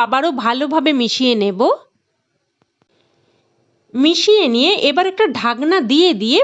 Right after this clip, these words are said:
ফুলকপিগুলোকে মশলার সাথে ভালোভাবে কষিয়ে নেব। প্রায়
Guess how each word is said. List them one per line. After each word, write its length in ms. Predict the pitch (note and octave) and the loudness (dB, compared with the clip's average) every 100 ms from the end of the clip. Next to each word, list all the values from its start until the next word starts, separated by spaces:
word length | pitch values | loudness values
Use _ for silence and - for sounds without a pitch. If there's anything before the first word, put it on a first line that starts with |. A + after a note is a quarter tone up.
| - | 0
ফুলকপিগুলোকে 720 | C4+ C4+ D4+ D#4+ D4 D#4+ E4 A4+ | -2 -2 -2 -2 0 0 2 2
মশলার 400 | B3 A#3 D4 E4 - | 2 0 -2 -2 -2
সাথে 320 | C#4 A#3 - G#4+ D#4+ | -4 -4 0 0 0
ভালোভাবে 600 | A3 B3 D4 D#4+ E4+ F4 D4 | -2 -2 -2 0 0 0 0
কষিয়ে 420 | A3+ - C4 A#3 | -2 -2 -2 0
নেব। 260 | G3+ F3+ A3+ A#4+ - _ _ _ _ _ _ _ _ _ _ _ _ _ _ _ _ _ _ _ - | -2 0 -2 -2 -6 _ _ _ _ _ _ _ _ _ _ _ _ _ _ _ _ _ _ _ -4
প্রায় 280 | D#4+ F4 | -2 -2